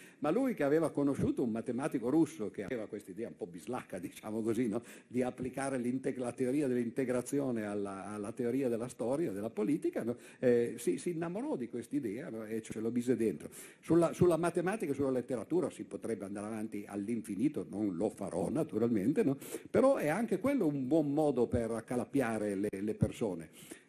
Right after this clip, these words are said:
Eh, letteratura di ogni genere, leggete i gu-, i viaggi di Gulliver, tanto per dire, no? E dentro ci sono, eh, eh, parecchi problemi di matematica, Alice nel Paese delle Meraviglie,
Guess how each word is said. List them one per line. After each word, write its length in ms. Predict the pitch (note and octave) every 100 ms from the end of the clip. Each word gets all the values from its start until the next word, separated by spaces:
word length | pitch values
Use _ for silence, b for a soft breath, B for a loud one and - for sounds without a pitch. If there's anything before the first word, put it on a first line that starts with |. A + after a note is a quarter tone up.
| -
Eh, 200 | B2+ C#3
letteratura 560 | D#3 E3 G#3 F#3 C4+
di 120 | D#3+ E3+
ogni 240 | D#3+ C#3
genere, 760 | G#2+ F3 D3+ A#2+ G#2+ G#2 F#2 G#2+
leggete 400 | A2+ A2+ D3+ D3
i 40 |
gu-, 120 | B2+ B2
i 140 | C#3
viaggi 340 | A#2 C#3 D3 D3
di 80 | B2+
Gulliver, 480 | D#3 D#3+ A#2+ G#2+
tanto 260 | - G#2+ G#2
per 160 | G2+ G2+
dire, 300 | A#2 A2 G2
no? 160 | G#2+
E 100 | G2+
dentro 400 | F#2 A2+ C#3 A#2+
ci 140 | - G2
sono, 340 | B2+ A2+ F#2 F#2+
eh, 440 | G2 G2 G2+ G2
eh, 40 | F#2+
parecchi 600 | - A2 D3+ D3+ A#2+ G#2+
problemi 400 | - G2+ A2+ A2
di 40 |
matematica, 640 | G#2 G2+ A2+ F2 B2 - - B B
Alice 440 | G#2+ A#2+ D#3 D3
nel 180 | B2+ B2
Paese 260 | B2+ B2+
delle 160 | B2+ A#2
Meraviglie, 640 | A#2 A#2 G2 C3 B2+ A2+